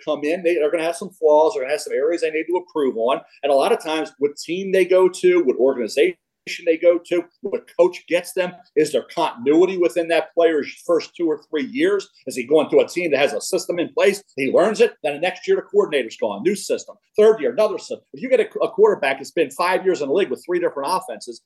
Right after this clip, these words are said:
I guess he would struggle a little bit. So for continuity for the player is very important. I can't, you can't do anything about that. There's some things that, hey, you grade a player, he goes into the N F L. What happens thereafter, I have no control over.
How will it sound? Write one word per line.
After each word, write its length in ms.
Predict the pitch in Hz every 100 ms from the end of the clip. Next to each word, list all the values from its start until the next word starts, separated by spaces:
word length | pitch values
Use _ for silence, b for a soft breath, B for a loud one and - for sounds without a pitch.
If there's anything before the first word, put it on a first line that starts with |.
| _
I 120 | 135 135
guess 300 | - 202 -
he 100 | 214
would 140 | 202
struggle 480 | - 196 196 151 117
a 40 |
little 180 | 110 95
bit. 120 | 98 - _ b -
So 180 | 170
for 160 | 156 147
continuity 1080 | 147 185 220 160 151 202 196 143 123 110 _
for 100 | -
the 80 | 143
player 360 | - 147 139 131
is 100 | -
very 320 | 135 135 135
important. 420 | 117 - 240 131
I 40 | 196
can't, 280 | 240 202 B -
you 100 | 214
can't 200 | 262 247
do 60 |
anything 180 | 247 220
about 240 | 170 170 -
that. 140 | 76 - _ 165
There's 140 | 151
some 200 | 214 233
things 240 | 202 175 160
that, 120 | 151
hey, 160 | 202 180
you 100 | 190
grade 280 | 185 190
a 40 | 170
player, 500 | - 170 151 104 101 _ _ _ _ _ _ _ _
he 100 | 143
goes 260 | 135 170 170
into 160 | 180 170
the 120 | 160
N 100 | 170
F 140 | -
L. 380 | 175 156 110 -
What 160 | - 185
happens 340 | 202 208 185
thereafter, 720 | 180 160 147 185 185 117 110 _ _ _ _ -
I 100 | 190
have 120 | 156
no 100 | 160
control 480 | 156 123 165 208 143
over. 280 | 90 -